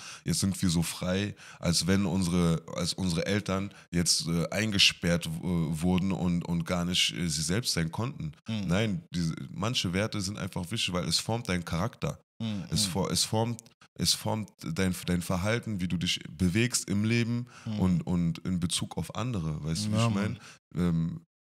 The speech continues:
Speaker 1: ich meine, wir reden so oft darüber, so, we-, weißt du, wenn, wenn, wenn wir machen, was wir wollen,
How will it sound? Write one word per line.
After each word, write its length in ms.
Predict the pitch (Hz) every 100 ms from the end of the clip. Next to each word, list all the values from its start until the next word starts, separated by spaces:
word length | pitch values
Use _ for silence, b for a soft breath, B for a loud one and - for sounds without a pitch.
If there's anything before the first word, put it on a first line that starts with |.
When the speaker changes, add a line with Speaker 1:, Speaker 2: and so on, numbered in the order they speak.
| -
Speaker 1:
ich 140 | 76
meine, 160 | 82 90
wir 120 | 92
reden 160 | 104 107
so 180 | 95 95
oft 220 | 123 -
darüber, 340 | 95 87 82
so, 140 | 76 76
we-, 760 | 64 52 - 80 - 73 87 80
weißt 240 | 92 -
du, 40 | 90
wenn, 260 | 90 85 _ _ _ _ _ _ - 76 - -
wenn, 280 | 90 95
wenn 200 | 85 92
wir 100 | 92
machen, 340 | 90 110 113 101
was 220 | 95 -
wir 100 | 80
wollen, 380 | 95 104 95